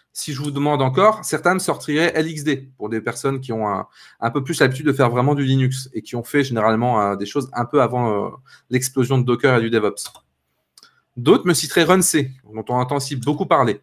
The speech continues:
D'autres encore Container D. D'autres Rockit. Et d'autres encore Cryo. Et certains, euh, de Kata Container.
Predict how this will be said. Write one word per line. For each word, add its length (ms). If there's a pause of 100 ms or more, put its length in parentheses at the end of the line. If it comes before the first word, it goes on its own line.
(300)
D'autres 340
encore 240
Container 460
D. 80 (1200)
D'autres 520
Rockit. 500 (1120)
Et 80
d'autres 240
encore 300
Cryo. 380 (800)
Et 100
certains, 540
euh, 420
de 80
Kata 260
Container. 500